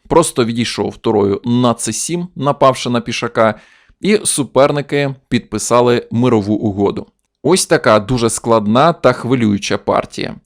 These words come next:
Об'єктивно, український гросмейстер повинен був програти, але до кінця чіплявся за будь-які шанси врятувати партію,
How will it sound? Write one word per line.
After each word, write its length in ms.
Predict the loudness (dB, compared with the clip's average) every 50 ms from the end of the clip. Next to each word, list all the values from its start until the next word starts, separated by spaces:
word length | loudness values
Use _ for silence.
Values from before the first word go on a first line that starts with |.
| _ _ _ _
Об'єктивно, 800 | -2 0 2 0 0 2 2 2 2 4 4 6 6 6 4 4
український 460 | 0 0 0 0 0 0 -2 -4 -2
гросмейстер 640 | 0 0 0 0 -2 -2 -2 -2 -2 0 0 -2 -2 0
повинен 480 | -2 0 2 4 4 4 2 2 0
був 200 | 0 0 -2 -4
програти, 720 | -4 -2 0 0 0 2 2 2 2 0 -4 -10 -16 -18 _ _ _ _ _
але 440 | -2 0 2 2 4 4 4 2 2 -2
до 220 | -2 0 0 0
кінця 560 | 0 0 -2 -4 -2 -2 0 0 0 0 -2 -6
чіплявся 720 | -6 -8 -6 -2 0 2 2 2 0 -4 -6 -6 -6 -8 -8
за 240 | -8 -4 -2 -2 -2
будь-які 640 | -2 -4 -4 -2 -2 -2 -2 -2 -6 -8 -8 -10 -10
шанси 480 | -6 -2 -2 0 0 -2 -4 -6 -8
врятувати 800 | -4 -2 -4 -2 -2 -2 0 0 0 0 -2 -6 -10 -10 -10 -12 -16 _ _
партію, 540 | 0 2 2 2 0 -2 -2 0 0 0 -2